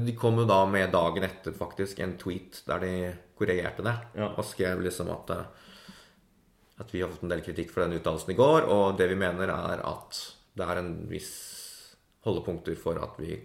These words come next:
Speaker 1: får en viss immunitet.
Speaker 2: Jeg synes
Speaker 1: Som er
Speaker 2: han
Speaker 1: omtrent det samme som det Folkehelseinstituttet sier i Norge,
Speaker 2: Ja.
Speaker 1: fordi de har laget en kunnskaps-, en hurtig kunns-, kunnskapsoversikt over dette.
Speaker 2: Ja.
Speaker 1: Eh, altså, man kan forvente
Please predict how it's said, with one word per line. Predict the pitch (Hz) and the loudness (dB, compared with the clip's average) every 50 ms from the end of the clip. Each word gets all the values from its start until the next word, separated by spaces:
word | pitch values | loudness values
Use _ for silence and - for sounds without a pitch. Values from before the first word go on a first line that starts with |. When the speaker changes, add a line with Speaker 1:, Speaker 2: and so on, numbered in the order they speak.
| - - _ - | -14 -20 _ -2
Speaker 1:
får | - 87 87 | -2 0 0
en | 85 | 0
viss | 85 80 - - | -2 -4 -6 -6
immunitet. | 78 78 80 - - - - - - _ _ | -8 -6 -8 -8 -10 -12 -16 -20 -20 _ _
Speaker 2:
Jeg | - 120 | -2 -2
synes | 113 131 156 - | 0 0 0 4
Speaker 1:
Som | - 139 | 8 8
er | |
Speaker 2:
han | 147 156 | 10 8
Speaker 1:
omtrent | 151 151 143 127 117 113 113 | 8 6 6 6 6 6 4
det | 131 127 | 4 6
samme | - 131 120 101 95 95 | 6 6 6 6 2 0
som | - - 110 104 | 0 0 0 2
det | 101 101 104 101 - - - - - - - - - | 4 4 4 2 0 -6 -14 -16 -18 -20 -10 0 2
Folkehelseinstituttet | 104 101 95 - 95 92 - - 90 85 - - 92 90 87 85 87 - 92 92 92 90 | 2 2 2 2 -2 -2 -2 -4 -6 -8 -8 -10 -10 -8 -8 -8 -6 -4 -4 -2 -2 -2
sier | 90 - - - - - 107 101 98 131 - - | -4 -8 -10 -10 -6 -2 0 2 2 2 2 2
i | |
Norge, | 107 104 101 92 113 | 2 2 2 4 4
Speaker 2:
Ja. | 143 180 - - - - - - | 4 2 2 -4 -10 -16 -20 -10
Speaker 1:
fordi | - - 113 95 101 95 | -6 -4 -2 -2 -2 0
de | 90 92 | 0 0
har | 92 92 | 2 2
laget | 90 92 90 87 87 - 95 | 2 0 0 -2 -4 -4 -4
en | 95 92 92 | -4 -4 -4
kunnskaps-, | - 98 90 - - 92 82 - - - - - - | -4 -4 -4 -4 -4 -6 -6 -8 -10 -12 -12 -10 -10
en | 95 92 | -8 -8
hurtig | 90 95 - - - 82 | -8 -8 -8 -8 -8 -6
kunns-, | - 90 87 - - | -6 -6 -8 -8 -10
kunnskapsoversikt | - - - - - 87 - - 87 82 82 - - - - - | -10 -12 -8 -8 -8 -6 -4 -2 -4 -2 -2 -4 -8 -8 -6 -6
over | 85 87 90 | -4 -4 -4
dette. | 92 92 - - 87 - - - - _ _ - | -6 -6 -6 -8 -8 -8 -8 -12 -20 _ _ -4
Speaker 2:
Ja. | 117 113 101 - - - - - 254 | -2 -2 -2 -2 -6 -14 -20 -18 -16
Speaker 1:
Eh, | 226 - - - - - - - - - - 55 - - - - 57 - - | -14 -12 -12 -12 -12 -12 -12 -12 -12 -12 -12 -12 -14 -14 -14 -14 -14 -10 -6
altså, | - 101 - 98 92 - - - - - - - - - - - - - - - - - - - - - - - - - - - - - - | -6 -2 0 0 -2 -2 -4 -10 -18 -20 -20 -20 -20 -20 -20 -20 -20 -20 -20 -20 -20 -20 -20 -20 -20 -20 -20 -20 -18 -14 -14 -14 -12 -8 -6
man | - 101 | -6 -4
kan | - - | -4 -2
forvente | 101 110 104 104 98 95 - 95 - 123 139 - - | 0 2 2 2 2 2 0 0 2 2 2 0 0